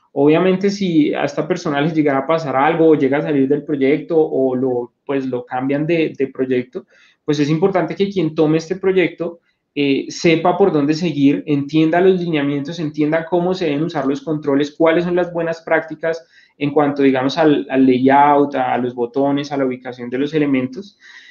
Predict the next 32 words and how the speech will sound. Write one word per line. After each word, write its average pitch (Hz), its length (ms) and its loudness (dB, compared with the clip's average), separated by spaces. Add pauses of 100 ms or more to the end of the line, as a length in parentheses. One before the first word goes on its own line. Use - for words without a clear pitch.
(340)
Eh, 135 480 4
eso 156 220 0
es 196 80 0
súper 202 340 0
importante, 156 840 -2
eh, 143 480 0 (160)
para 139 220 2
equipos 135 400 -2
grandes. 156 320 0
Entonces, 135 340 -2
yo 147 140 4
diría 190 320 4
que 185 300 2 (540)
en 151 140 0
equipos 165 600 0
de 170 260 4
más 156 280 2
de 175 60 0
un 180 60 -2
diseñador 185 440 -2
es 190 180 -4
un, 151 260 -4
es 135 240 -6
un, 151 300 -4
es 135 160 -12
un 143 120 -6
must, 156 420 -2
o 135 60 -4
sea, 127 280 -8
tiene 143 260 -4
que 180 80 -10
estar. - 340 -2